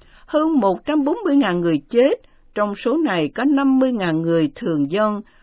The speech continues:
hơn bảy ngàn trẻ vị thành niên và khoảng năm ngàn phụ nữ. Ngoài ra, đợt thương thuyết thứ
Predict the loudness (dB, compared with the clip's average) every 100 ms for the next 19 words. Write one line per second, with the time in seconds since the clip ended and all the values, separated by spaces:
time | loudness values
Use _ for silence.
0 | -6 0 2 2 -2 0 0 -2 -2 -2
1 | -4 -2 -2 -2 -2 -2 -2 -2 -4 -8
2 | _ -12 -10 -8 -4 -2 -2 -2 -4 -2
3 | -2 -2 -4 -2 0 0 0 -2 -4 -10
4 | _ _ _ _ _ _ _ _ -6 -2
5 | -2 -2 0 0 0 0 0 0 -2 -6
6 | 0 0 0 -2 -2 -4